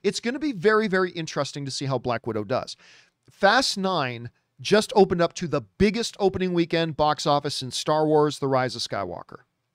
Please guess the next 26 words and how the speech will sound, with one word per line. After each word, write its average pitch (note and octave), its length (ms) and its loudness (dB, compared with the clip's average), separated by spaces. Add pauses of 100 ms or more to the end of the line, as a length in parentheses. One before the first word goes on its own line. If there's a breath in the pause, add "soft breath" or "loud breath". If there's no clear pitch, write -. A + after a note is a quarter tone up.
(600)
right? B2+ 280 -4
Seventy A3 760 0 (100)
million D#3 640 0
dollars. A#2+ 540 -2 (800 soft breath)
To - 80 -16
put A3+ 200 4
that A#3 200 6
into G3+ 160 -4
perspective, D#3 760 -2 (220)
the D#3 160 -2
last F#3+ 460 0
Fast C#3 300 -2
and C#3 60 -4
the B2 60 -6
Furious, B2 400 -6
The C3+ 100 -6
Fate E3+ 260 -4
of G3 60 2
the G#3 80 -4
Furious, A#3 580 -2 (840)
which G#3 260 4
was F#3 220 4
just G#3 400 2
released F3 540 0
normally, G3 640 2 (320 soft breath)
not F3 460 2